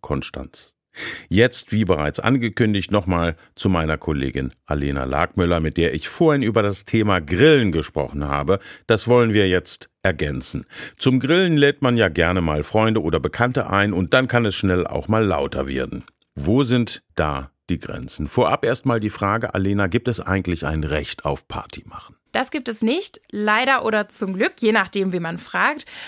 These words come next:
Speaker 2: Also egal, ob man es einmal im Jahr krachen lässt oder jede Woche, das macht keinen Unterschied. Es gelten immer dieselben Regeln.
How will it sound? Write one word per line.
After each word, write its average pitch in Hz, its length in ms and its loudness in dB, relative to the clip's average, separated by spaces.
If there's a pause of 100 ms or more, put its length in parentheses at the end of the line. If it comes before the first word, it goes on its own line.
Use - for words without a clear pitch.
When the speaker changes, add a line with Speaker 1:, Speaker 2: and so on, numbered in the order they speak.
Speaker 2:
Also 202 360 0
egal, 220 400 2
ob 220 100 -4
man 214 140 0
es 202 100 -6
einmal 202 320 -2
im 180 100 -4
Jahr 190 220 0
krachen 233 340 -2
lässt 220 360 0
oder 196 160 -2
jede 190 340 0
Woche, 214 320 -2
das 185 220 -6
macht - 200 -8
keinen 196 360 -2
Unterschied. - 720 -6 (200)
Es - 160 -6
gelten 185 400 -4
immer 247 300 2
dieselben 190 500 -2
Regeln. 175 460 -6